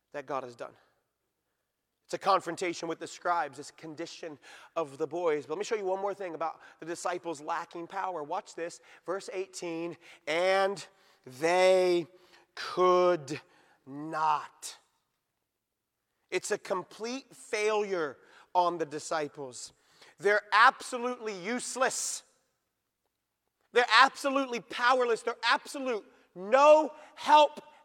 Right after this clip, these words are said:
at all. That's it. No help at all. Take note here that the failures of the disciples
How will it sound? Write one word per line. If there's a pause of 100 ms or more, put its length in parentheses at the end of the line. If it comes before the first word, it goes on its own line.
(100)
at (320)
all.
That's
it. (640)
No
help
at
all. (2250)
Take
note
here (1600)
that
the
failures
of
the
disciples